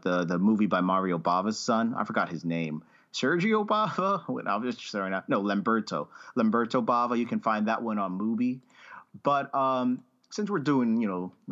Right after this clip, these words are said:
to-, since we're talking about these four men, I'm gonna recommend a bunch of, like, Jim Brown. Jim Brown, honestly, he was one of the first, uh, black action stars, uh, one of the first, I guess, black stars holding down his own movie. Um,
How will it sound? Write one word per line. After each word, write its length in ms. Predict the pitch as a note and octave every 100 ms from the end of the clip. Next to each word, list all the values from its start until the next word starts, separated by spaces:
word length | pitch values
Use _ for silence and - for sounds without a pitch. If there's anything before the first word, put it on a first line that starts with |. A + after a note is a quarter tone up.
| B2
to-, 220 | C3+ C3
since 160 | - C3
we're 60 |
talking 240 | A#2+ A#2 A2
about 180 | G2+ F#2
these 180 | G2+
four 240 | - A2+ F#2+
men, 300 | G#2+ A#2+ G#2
I'm 160 | A#2+
gonna 180 | A#2+ B2+
recommend 520 | A#2 A#2 A#2 A2 A2
a 20 | G2
bunch 320 | E2+ G2+ -
of, 100 | G2+
like, 280 | F#2+ E2+ -
Jim 200 | A2+ G#2
Brown. 340 | A2+ A#2+ C3
Jim 180 | D3+ F3+
Brown, 280 | F3 E3+ E3
honestly, 440 | C3 C3+ B2+ C#3
he 100 | A#2
was 180 | A#2+ A2+
one 220 | B2 B2+
of 60 | A#2
the 80 |
first, 600 | A2+ - A#2 A2+ - - - _ _ _
uh, 260 | - F#2 F2+
black 380 | E2 A#2 A2+ A2
action 420 | G#2+ G#2+ - A2
stars, 720 | - A#2 G#2+ G#2+ G#2 G#2 - - - - -
uh, 180 | F2+
one 160 | F#2 A2
of 40 | F#2
the 20 |
first, 220 | A#2 F2 _ -
I 60 |
guess, 200 | E2 F2 - - _ _ _
black 320 | F#2 G#2+ F#2+
stars 380 | - C3+ A#2 G#2
holding 260 | G#2+ G#2+ G#2
down 220 | G2+ G2
his 140 | F#2 F#2
own 220 | F#2 F2
movie. 500 | G#2 C3+ F2 D#2 D#2+ - - - _
Um, 520 | G#2+ G#2 G2+ G2 G2